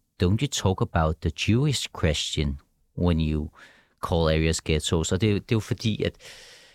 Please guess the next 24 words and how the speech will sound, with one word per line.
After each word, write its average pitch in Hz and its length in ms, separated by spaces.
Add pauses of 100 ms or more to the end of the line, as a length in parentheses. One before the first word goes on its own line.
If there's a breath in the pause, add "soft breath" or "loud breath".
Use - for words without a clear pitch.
(140 loud breath)
at - 160
ghetto-begrebet 98 840
stammer 92 300
fra - 140
middelalderen, 85 560
hvor 85 140
den 90 120
katolske - 540
kirke 87 340
afgrænsede 87 640
jøder 78 300
i 85 80
bestemte - 640
boligområder, 76 800 (800)
som 92 180
så - 140
var 78 160
de 80 200
her 78 140 (100)
ghettoer. 80 520
Så - 140
forsvandt - 600 (580 soft breath)
jødiske 101 340
ghettoer, 90 560